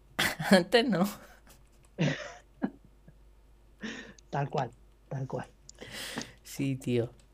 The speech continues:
Speaker 1: Bueno, pues hasta aquí sería todo. Yo, si quieres seguir hablando de alguna otra cosa.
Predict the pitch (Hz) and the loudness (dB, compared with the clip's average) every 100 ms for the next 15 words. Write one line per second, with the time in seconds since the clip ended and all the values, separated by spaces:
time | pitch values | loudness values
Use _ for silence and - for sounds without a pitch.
0 | - - - - - - 135 143 135 127 | -20 -20 -20 -20 -20 -14 -4 -2 -2 -2
1 | 120 117 117 123 127 156 143 123 117 117 | -4 -6 -8 -6 0 2 4 2 2 -2
2 | 117 143 143 120 147 123 117 117 113 120 | -2 -2 0 -2 -2 -2 -2 -6 -8 -6
3 | 127 123 135 135 131 139 131 127 131 127 | -4 -2 0 0 0 0 0 -2 -2 -4
4 | 127 123 120 135 | -2 -2 -2 -6